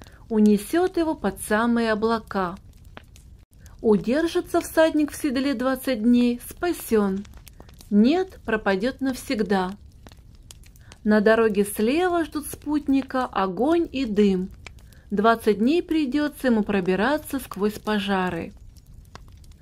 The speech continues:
Среднюю дорогу стережёт нечистая сила. Драки черти и огромный дракон.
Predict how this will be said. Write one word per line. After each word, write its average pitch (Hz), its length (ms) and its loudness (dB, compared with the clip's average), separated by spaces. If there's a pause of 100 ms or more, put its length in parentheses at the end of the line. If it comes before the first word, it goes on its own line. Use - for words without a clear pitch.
(120)
Среднюю 214 680 4
дорогу 285 560 2
стережёт 294 680 -4
нечистая 247 800 -2 (220)
сила. 185 440 -2 (500)
Драки 208 440 2
черти 330 640 -2
и 285 240 -4
огромный 247 680 2
дракон. 202 680 -2